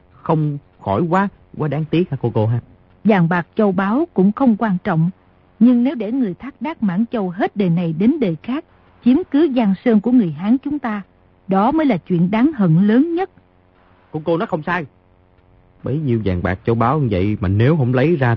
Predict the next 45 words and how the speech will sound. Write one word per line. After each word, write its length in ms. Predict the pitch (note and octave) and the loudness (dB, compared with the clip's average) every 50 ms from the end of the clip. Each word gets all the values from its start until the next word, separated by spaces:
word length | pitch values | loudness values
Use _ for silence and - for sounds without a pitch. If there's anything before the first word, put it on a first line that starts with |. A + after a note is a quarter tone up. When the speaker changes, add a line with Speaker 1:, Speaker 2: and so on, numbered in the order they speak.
| - - | 0 2
Speaker 1:
tiêu 220 | A#2+ A#2 A#2 A2 A2 | 2 2 2 2 -2
pha 160 | - B2+ A#2 | -2 -2 -2
một 120 | A2+ G#2 F2+ _ - | -2 -2 -4 _ -2
phen 200 | - B2+ A#2+ A#2 | -2 0 0 0
mới 100 | C3 D3+ | 0 0
là 60 | B2+ | -2
chuyện 240 | F#2+ - - G2 G2+ | -2 -2 -2 -2 0
đáng 240 | A#2 B2 C#3+ F#3 G3 | 0 2 2 4 4
hận 220 | D3 C3 A#2+ C3 | 4 4 2 2
lớn 240 | D3 F3+ F#3 G#3 A#3 | 2 2 2 2 0
nhất. 140 | A3+ A#3+ A#3 _ _ _ _ _ _ _ _ _ _ | -2 -4 -6 _ _ _ _ _ _ _ _ _ _
Speaker 2:
Y 120 | - C#4 C4 | -4 -4 -2
còn 300 | - - A#3 G3 F3+ F3+ | -2 -2 0 0 0 0
nhỏ 140 | F#3 F3 A3+ | 0 -2 -4
tuổi, 380 | - - A#3+ F#3+ F3+ A3 D4 - _ _ _ _ _ _ | -4 -2 -2 0 0 -2 -4 -6 _ _ _ _ _ _
thảm 220 | - - G3 A3 C4 | -4 0 2 2 2
kịch 220 | - B3+ - - | 2 -2 -2 2
người 140 | G#3 A3+ G#3 | 2 2 2
Mãn 220 | F3 F3+ F3 A#3+ C4 - | 2 0 0 0 0 -2
Châu 240 | - C4 A#3 A3 G#3+ | -2 -2 -2 0 0
giết 240 | G3+ A3 E4 F4+ - | -2 -2 -4 -6 -6
hại 180 | - G3 E3+ | -6 -4 -4
bách 280 | F3+ G#3 C#4+ D#4+ - _ | -2 -2 -2 -4 -4 _
tính 240 | - C4 B3 D#4 G4+ | 0 2 2 2 2
người 140 | F4+ C4 G#3 | 2 0 0
Hán 280 | E3 F3 A3 A3 A3+ C4 F#4 - _ _ _ _ _ - | 0 -2 -2 0 2 2 0 -2 _ _ _ _ _ -2
chỉ 180 | A#3+ G#3 F3+ | 0 2 2
nghe 300 | G3+ A#3 C#4+ C#4+ C4 A#3 | 4 4 4 4 4 4
người 160 | G#3+ G3+ G3 E3+ | 4 2 2 0
ta 180 | - A3+ A3 | -2 -6 -8
kể 240 | G#3+ _ - F3 F#3 | -8 _ -4 -4 -4
lại, 340 | B3 C#4 B3 F#3 D#3+ F3 F#3+ - _ _ _ _ _ _ _ _ | -2 -4 -4 -4 -4 -4 -6 -8 _ _ _ _ _ _ _ _
chứ 100 | - F#4 F#4+ - - | 2 2 2 0 0
chưa 160 | E4 E4 D#4+ | -2 -2 -2
từng 280 | C4+ - C4+ A3 G3 F#3 | 0 0 2 4 4 4
chính 220 | - C#4 D4+ G4+ G#4 | 2 -2 -4 -2 0
mình 180 | E4+ A3+ F#3 E3 - | 2 2 2 0 -2
trải 200 | G#3+ F3+ F3+ A3+ | -4 -6 -6 -6
qua. 300 | - - C4 B3+ A#3+ A3+ - _ _ _ _ _ _ _ _ _ _ _ _ | -4 -4 -4 -2 -4 -6 -10 _ _ _ _ _ _ _ _ _ _ _ _
Trong 160 | - - G#3+ | 2 2 2
bấy 120 | G3+ A3 B3 | 4 2 2
nhiêu 260 | C#4+ E4 D#4 C#4 A#3 | 0 0 2 2 2
ngày 220 | G#3 G#3+ F#3+ E3+ | 2 2 0 0
ở 120 | - - B3 | -2 -2 -4
trong 220 | A#3 - C4 A#3 | 0 0 0 0